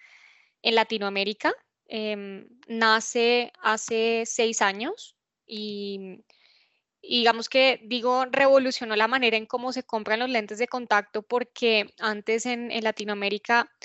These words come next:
las personas no tenían la opción de comprar lentes de contacto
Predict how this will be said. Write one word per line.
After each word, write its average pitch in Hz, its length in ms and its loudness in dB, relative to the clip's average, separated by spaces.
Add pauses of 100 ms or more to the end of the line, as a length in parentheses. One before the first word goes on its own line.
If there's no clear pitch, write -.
(340)
las 226 180 0
personas 208 480 -2
no 233 160 0
tenían 233 480 0
la 233 180 2
opción 202 460 0
de 202 80 -2
comprar 208 400 0
lentes 208 300 -2
de 226 100 0
contacto 202 760 0